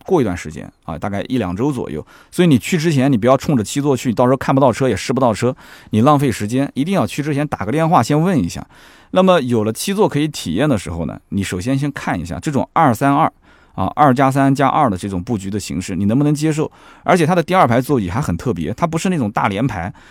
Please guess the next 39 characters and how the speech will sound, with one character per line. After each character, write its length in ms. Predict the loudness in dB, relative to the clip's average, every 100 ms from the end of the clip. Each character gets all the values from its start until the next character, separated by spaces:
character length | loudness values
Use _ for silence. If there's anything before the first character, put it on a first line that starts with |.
| -20 0
它 140 | 2
是 80 | 2
三 240 | 2 4
个 100 | 4
独 220 | 2 -2
立 80 | 0
的 100 | 0
座 180 | 0 -4
椅。 140 | -4 -6
独 80 | -2
立 80 | 2
座 120 | 2
椅 100 | 2
呢， 140 | 2
可 140 | 0 0
能 100 | 0
讲 180 | 0 0
起 80 | 0
来 140 | -2
就 80 | 0
是 40 |
每 200 | 2 2
个 80 | 2
人 180 | 2 0
乘 180 | 0 0
坐 120 | 2
的 80 | 0
这 120 | 0
个 100 | -2
包 180 | 2 0
裹 160 | 0 -4
性 220 | -4 -6
啊， 100 | -6
可 80 | -8
能 80 | -6
会 80 | -6
好 180 | -6
一 80 | -10
些。 180 | -10